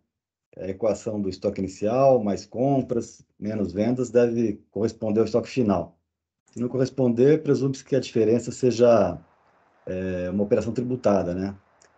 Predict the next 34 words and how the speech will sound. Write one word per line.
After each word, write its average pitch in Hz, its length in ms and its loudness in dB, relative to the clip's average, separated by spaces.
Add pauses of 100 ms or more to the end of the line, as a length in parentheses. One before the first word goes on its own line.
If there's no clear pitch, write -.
(340)
E - 80 -8
essa 117 220 -4
presunção, 139 560 -2
que 165 80 -4
é 143 40 4
relativa, 131 380 4
pode 147 280 0
ser 147 60 -2
objeto 143 200 2
de 143 80 -2
prova, 139 480 2
no 98 100 -16
sentido 120 220 -10
contrário, 135 560 -6 (320)
só 147 140 -4
que 143 100 -8
no 156 60 -6
se-, 151 240 -8
no 127 120 -2
presente 123 320 2
caso, 139 540 2 (300)
como 117 140 -4
o - 20 -2
doutor 113 180 -2
Eduardo 107 280 0
bem 120 140 0
colocou, 123 340 0
não 147 120 2
houve 131 220 4
prova, 117 420 4
né, 123 120 -2
apenas 120 360 -2
alegações. 123 600 0
Então, 160 340 -6